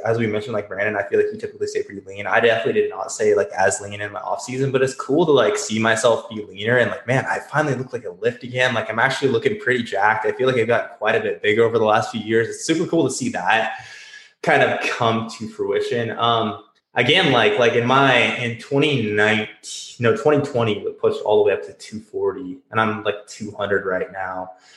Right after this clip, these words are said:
I don't think I'm ever gonna push up that high again. And Jeff, I know, like, even, like, mostly due to shit that I've learned from Brandon. I know we talked about this with you, like, we pushed you pretty high this last year as well. And I don't, like, similarly, I don't think that I would push nearly that high again.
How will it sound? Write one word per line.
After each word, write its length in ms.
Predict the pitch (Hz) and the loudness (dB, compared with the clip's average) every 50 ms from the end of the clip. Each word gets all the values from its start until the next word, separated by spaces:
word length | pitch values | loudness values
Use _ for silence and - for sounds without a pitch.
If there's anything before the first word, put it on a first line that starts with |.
| - _ - | -12 _ 0
I 80 | 123 | 2
don't 100 | 127 117 | 2 4
think 120 | 107 104 98 | 2 2 0
I'm 120 | 95 92 | 0 -2
ever 100 | 92 90 | -4 -6
gonna 140 | 98 95 95 | -6 -8 -8
push 240 | - - 104 104 98 | -6 -6 -4 -4 -4
up 80 | 87 | -2
that 160 | - 95 98 | -2 -2 -2
high 160 | 98 95 92 95 | -2 -2 -4 -4
again. 280 | 98 95 98 104 104 | -4 -2 0 0 0
And 120 | 110 110 110 | 0 0 2
Jeff, 220 | 147 151 156 151 | 2 2 4 4
I 80 | 160 131 | 4 4
know, 140 | 127 123 | 4 4
like, 180 | 117 113 104 104 | 4 4 4 2
even, 180 | 107 107 110 104 | 0 -2 -2 -2
like, 240 | 98 92 - - _ _ _ _ | -4 -4 -8 -12 _ _ _ _
mostly 440 | 107 107 123 - 208 - - 113 95 | 0 2 2 2 2 2 0 -2 -2
due 140 | 95 104 104 | 0 0 0
to 100 | 98 - | 0 0
shit 260 | - - 110 98 104 | 2 2 2 2 2
that 100 | 104 98 | 2 0
I've 220 | 98 98 98 - | 0 0 -2 -4
learned 160 | 98 92 87 | -8 -12 -12
from 120 | - - - - | -14 -16 -12 -8
Brandon. 300 | 98 98 101 98 101 101 | -4 -2 0 2 2 2
I 40 | |
know 120 | 202 208 110 | 2 2 2
we 100 | 113 110 | 2 4
talked 160 | 120 110 - | 4 2 2
about 200 | 113 110 98 101 | 4 2 0 0
this 100 | 101 - | -2 -8
with 120 | - - | -10 -6
you, 140 | 104 110 110 | 0 2 4
like, 160 | 104 95 - | 4 2 2
we 80 | - 120 | -2 -2
pushed 320 | 120 - 110 - - - | 0 2 2 2 2 -2
you 60 | 104 98 | -6 -6
pretty 220 | - 101 95 95 | -4 -4 -4 -4
high 300 | - 92 90 92 90 90 | -4 -4 -4 -4 -4 -6
this 220 | 87 - - - | -6 -10 -12 -8
last 280 | 92 92 95 - - - | -4 -2 -2 -2 -2 -2
year 120 | 101 92 | 0 0
as 100 | 90 85 - | 0 -2 -2
well. 200 | 92 92 95 95 | -2 -2 0 0
And 80 | 92 92 - | -2 -4 -4
I 120 | - 98 104 | -4 -2 0
don't, 260 | 107 107 104 104 - - _ - | 0 0 -2 -4 -8 -14 _ -6
like, 140 | - 120 - | -4 -4 -4
similarly, 560 | - - 117 120 127 139 139 143 143 143 123 | -2 -4 -2 0 4 4 4 6 6 4 4
I 120 | 98 101 107 | 4 2 2
don't 200 | 110 104 - - | 2 0 -2 -6
think 180 | 107 101 98 | -8 -12 -12
that 80 | 92 90 | -12 -12
I 80 | 90 | -12
would 160 | 90 90 - - | -14 -14 -14 -14
push 160 | - - - - - | -14 -14 -14 -16 -20
nearly 220 | 87 87 87 90 92 | -20 -20 -20 -20 -18
that 160 | 92 90 90 90 | -18 -16 -16 -14
high 260 | 90 95 92 95 95 | -12 -12 -12 -10 -12
again. 480 | 90 92 - 90 90 95 104 113 113 | -14 -14 -18 -20 -20 -18 -18 -20 -20